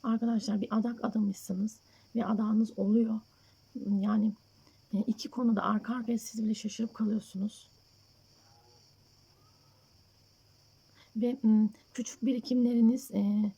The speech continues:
şu bir hafta içerisinde çok bir yükselme yaşayacaksınız. Siz bile şaşırıp kalacaksınız arkadaşlar. E,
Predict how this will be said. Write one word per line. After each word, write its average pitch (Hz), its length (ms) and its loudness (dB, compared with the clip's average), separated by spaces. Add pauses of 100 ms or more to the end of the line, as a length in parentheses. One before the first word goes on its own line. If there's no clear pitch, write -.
(240)
şu - 380 -4 (560)
bir 262 100 0
hafta 233 360 -4
içerisinde 214 640 0
çok - 300 -10
bir 226 60 0
yükselme 220 520 0
yaşayacaksınız. 208 840 -4 (880)
Siz 226 240 -4
bile 214 140 0
şaşırıp 220 380 -6
kalacaksınız 208 640 -4
arkadaşlar. 196 680 -8 (2250)
E, 190 60 -4